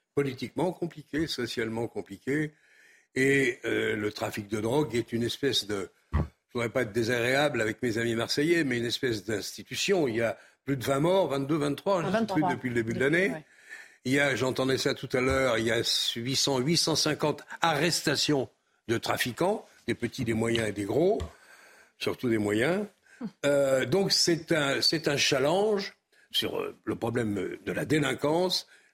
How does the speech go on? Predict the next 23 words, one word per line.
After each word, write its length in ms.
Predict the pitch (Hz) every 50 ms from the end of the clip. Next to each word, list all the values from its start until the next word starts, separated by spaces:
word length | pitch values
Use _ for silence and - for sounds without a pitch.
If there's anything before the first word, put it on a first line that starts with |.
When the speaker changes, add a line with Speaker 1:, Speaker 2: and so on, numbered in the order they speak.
| -
Speaker 1:
largement 480 | 104 110 143 135 - - 147 139 143 143
issu 280 | 139 123 - - 139
de 60 | 123 110
la 80 | 104
drogue. 320 | 101 104 117 151 180 202 208 - - - - - - -
C'est 360 | - - - - 156 147 - - _ _ -
un 180 | - 143 123 117
challenge. 680 | 104 - - 120 110 123 143 165 185 196 202 - - - - _ _ _ _ _ - - - - _ _
Je 100 | - -
dirais 240 | 131 127 123 127
pas 160 | 120 - 147 131
qu'il 200 | - 139 131 123
joue 240 | 120 - 226 -
l'avenir 400 | - 135 127 113 110 127 135 123
du 100 | 117 127
macronisme, 720 | 131 135 131 - - 147 160 170 170 156 135 113 - 107 92 - - - - - - - -
mais 160 | 127 127 120
enfin, 320 | 165 160 143 - 165 151
très 260 | 143 - - 196 202 -
concrètement, 760 | - 196 185 - - 170 151 - 139 156 151 135 117 110 -
il 120 | 131 120 117
y 80 | 120 110
va, 480 | 104 139 160 208 339 311 294 - -